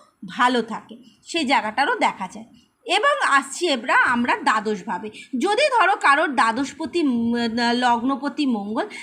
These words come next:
দ্বাদশভাবে বসে, তাহলে কি হবে? তাহলে হবে লোক-, দ্বা-, দ্বাদশ ঘরটা হচ্ছে আমাদের ব্যয়ের ঘর। সেখান থেকে আমরা লোকসান পাই, জেল যাত্রা পাই, শয্যা সুখ পাই,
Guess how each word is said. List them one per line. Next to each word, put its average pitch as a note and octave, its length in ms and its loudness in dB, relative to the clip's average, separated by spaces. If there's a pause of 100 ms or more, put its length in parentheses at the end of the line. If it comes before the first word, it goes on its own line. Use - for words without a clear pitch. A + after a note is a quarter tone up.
(120)
দ্বাদশভাবে E4 840 2
বসে, A3 400 -4 (260)
তাহলে F#4+ 400 4
কি F4+ 240 -2
হবে? F4+ 320 4 (260)
তাহলে D#4 380 4
হবে D#4+ 360 2
লোক-, A#3 520 0
দ্বা-, B3+ 280 4
দ্বাদশ B3+ 420 2
ঘরটা B3+ 360 0
হচ্ছে C4 220 -2
আমাদের B3+ 420 0
ব্যয়ের F#3+ 400 -2
ঘর। G3+ 200 -14 (300)
সেখান A4 400 2
থেকে A4 180 -2
আমরা D#4+ 300 4
লোকসান C#4 640 2
পাই, C#4+ 420 2 (340)
জেল B3+ 300 2
যাত্রা B3+ 460 2
পাই, D4 340 4 (300)
শয্যা G#4 520 0
সুখ A#4 240 0 (140)
পাই, G#4+ 280 4